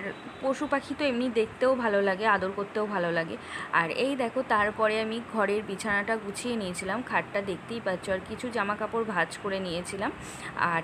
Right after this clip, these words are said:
কিছু জামা কাপড় দেখতে পেলে খাটের ওপর রয়েছে, সেগুলো কাঁচা জামা কাপড় ভাঁজ করতে হবে, তাই রেখেছি ওখানে। আর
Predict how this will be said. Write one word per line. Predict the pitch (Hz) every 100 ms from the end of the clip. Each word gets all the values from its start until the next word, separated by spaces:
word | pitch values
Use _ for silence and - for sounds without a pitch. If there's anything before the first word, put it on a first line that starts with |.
| -
কিছু | 254 262 277
জামা | 233 214 214
কাপড় | 220 233 208
দেখতে | 202 233
পেলে | 226 214 220
খাটের | 190 180 208
ওপর | 202 202 196
রয়েছে, | 175 175 269
সেগুলো | 233 190 202 196
কাঁচা | 175 170 214 208
জামা | 180 180
কাপড় | 175 190 320 214
ভাঁজ | 160 -
করতে | 175 165 180
হবে, | 165 175 165
তাই | 131 143
রেখেছি | 156 180 175 196
ওখানে। | 175 185 202 - - - -
আর | 180